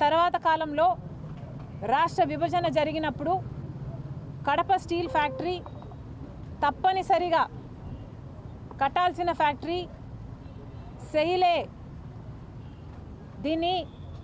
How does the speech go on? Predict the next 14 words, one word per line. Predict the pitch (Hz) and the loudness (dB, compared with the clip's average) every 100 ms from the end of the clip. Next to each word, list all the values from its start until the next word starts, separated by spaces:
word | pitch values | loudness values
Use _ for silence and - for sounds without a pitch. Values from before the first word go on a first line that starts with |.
| - - - - | -12 -14 -12 0
సెయిల్ | 285 349 349 | 2 4 4
ఆధ్వర్యంలోనే | 330 277 330 339 330 320 330 320 | 4 4 6 6 4 2 4 2
దీన్ని | 320 302 262 - - - - - - - - - - - | 2 0 -2 -8 -14 -14 -12 -12 -12 -12 -12 -12 -10 -2
కట్టాలి | 269 359 349 359 311 | 0 2 2 4 2
అని | 330 339 - - - - - - - - - | 0 -4 -10 -12 -12 -10 -10 -10 -10 -10 -4
విభజన | 262 339 370 370 330 | 2 4 4 2 2
హామీలలో | 320 311 311 302 294 339 330 - - - - - - - - 254 | 0 2 2 2 4 4 4 -2 -12 -12 -12 -12 -12 -12 -2 0
ఒక | 302 269 | 2 2
హామీ | 277 302 359 339 - - - - - | 0 2 0 -2 -10 -12 -12 -4 2
కడప | 294 302 294 | 2 2 -2
స్టీల్ | 302 269 | -4 0
ఫ్యాక్టరీ. | 247 226 - 190 - - - - - - - - - - - - - - - - - - - - - - - - - - - - - - - - - - | 2 2 -2 -8 -10 -12 -12 -12 -12 -14 -14 -14 -14 -12 -12 -12 -12 -12 -12 -12 -12 -12 -12 -12 -12 -14 -12 -12 -12 -14 -12 -14 -12 -12 -12 -14 -14 0
రెండు | 285 330 | 2 4
వేల | 339 | 4